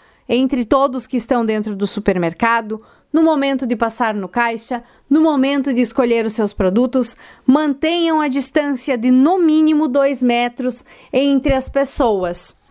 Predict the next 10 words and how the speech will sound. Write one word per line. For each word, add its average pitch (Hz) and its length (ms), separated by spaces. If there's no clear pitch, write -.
As 285 240
farmácias 294 540
de 254 100
nosso 247 340
município 262 640
já 269 260
estão 277 320
adequadas 208 800
ao 262 180
atendimento 220 880